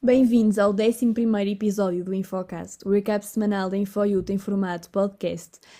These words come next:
Neste episódio vamos depor a par dos principais acontecimentos da última semana, acontecimentos nacionais e internacionais de diferentes áreas como política, economia, sustentabilidade, tecnologia, tendências, desporto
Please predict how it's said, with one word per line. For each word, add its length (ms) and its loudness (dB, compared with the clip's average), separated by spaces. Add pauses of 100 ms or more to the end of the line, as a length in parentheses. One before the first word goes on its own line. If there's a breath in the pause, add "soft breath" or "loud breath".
(140 loud breath)
Neste 240 4
episódio 480 4
vamos 240 0
depor 220 -2
a 80 0
par 260 0
dos 160 -4
principais 540 0
acontecimentos 680 0
da 120 0
última 280 -2
semana, 600 -6
acontecimentos 640 -4
nacionais 680 -2
e 60 0
internacionais 840 -2
de 40 -6
diferentes 500 -4
áreas 360 -4
como 180 -4
política, 500 -4
economia, 540 -2
sustentabilidade, 840 -4
tecnologia, 600 -2
tendências, 500 -6
desporto 580 -8